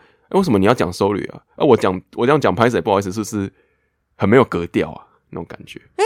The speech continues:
Speaker 2: 可是我，我最近在捷运上我都讲“不好意思”，结果
Speaker 1: 对啊，
Speaker 2: 是
Speaker 1: 就是，就是我会很习惯，就是“啊，不好意思，不好意思，不好意思，不好意思”这样子。
Speaker 2: 哦，我没有意识到
Speaker 1: 可是台湾人要说“sorry,
Speaker 2: 我，我会这样欸。
Speaker 1: sorry”这样子，有点国际化感觉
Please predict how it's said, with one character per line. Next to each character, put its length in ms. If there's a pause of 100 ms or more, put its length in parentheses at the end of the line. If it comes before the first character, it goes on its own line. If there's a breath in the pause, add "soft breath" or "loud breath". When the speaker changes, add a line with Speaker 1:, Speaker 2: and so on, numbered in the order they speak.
Speaker 2:
可 160
是 80
我， 320
我 140
最 200
近 160
在 140
捷 220
运 40
上 160
我 120
都 120
讲 240
“不 80
好 160
意 60
思”， 180
结 140
果 100
Speaker 1:
对 120
啊， 80
Speaker 2:
是 0
Speaker 1:
就 100
是， 160
就 140
是 80
我 180
会 160
很 100
习 160
惯， 160
就 80
是 80
“啊， 40
不 100
好 60
意 20 (100)
思， 80
不 200
好 40
意 80
思， 80
不 60
好 100
意 40
思， 80
不 80
好 40
意 20
思” 120 (480)
这 80
样 100
子。 200
Speaker 2:
哦， 100
我 80
没 140
有 100
意 60
识 40
到 60
Speaker 1:
可 60
是 60
台 100
湾 40
人 100
要 140
说 140
“sorry, 300
Speaker 2:
我， 60
我 40
会 80
这 100
样 40
欸。 20
Speaker 1:
sorry” 140
这 60
样 120
子， 80
有 120
点 160
国 200
际 220
化 180
感 240
觉 140